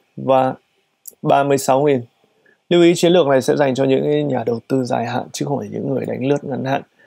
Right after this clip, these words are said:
Bởi vì, à, để chịu được những cái mức, ờ, để chịu được những cái mức biến đổi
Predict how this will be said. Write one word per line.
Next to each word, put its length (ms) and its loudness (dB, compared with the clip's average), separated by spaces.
Bởi 120 2
vì, 200 4
à, 140 6
để 180 0
chịu 240 0
được 160 -2
những 160 -2
cái 140 0
mức, 120 2
ờ, 480 2
để 160 0
chịu 260 -2
được 160 -2
những 160 -4
cái 100 -2
mức 160 -2
biến 280 0
đổi 180 0